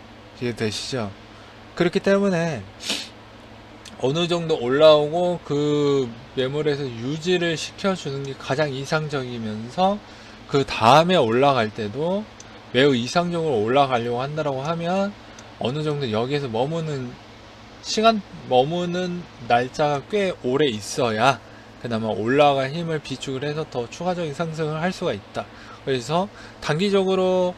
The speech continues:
하락한 다음에 다시 이렇게 크게 나온다, 단기로 쉬지 않고, 그럴 일은 없습니다. 어느 정도 올라가고 좀 쉬고,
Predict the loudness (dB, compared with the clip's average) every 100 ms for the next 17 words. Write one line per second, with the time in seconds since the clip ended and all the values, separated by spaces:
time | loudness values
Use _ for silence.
0 | -12 -20 0 0 2 0 2 2 2 2
1 | 2 0 -12 -20 -8 -2 -2 0 -2 -2
2 | -10 -20 -14 -4 6 8 6 0 -8 -2
3 | 2 2 0 -6 -20 -18 2 4 4 0
4 | 2 2 2 -8 -12 -8 -4 -2 -2 -4
5 | -6 -6 0 0 0 -6 -14 -14 -20 -20
6 | -8 0 2 2 -2 -4 -4 -4 -6 -6
7 | -4 -4 -6 -10 -10 -10 -12 -16 -20 -20
8 | -20 -6 -4 -2 -4 -6 -8 -6 -4 -2
9 | -4 -8 -16 -20 -8 -4 2 2 0 -4
10 | -6 -8 -6 -10 -12 -12 -12 -10 -6 -6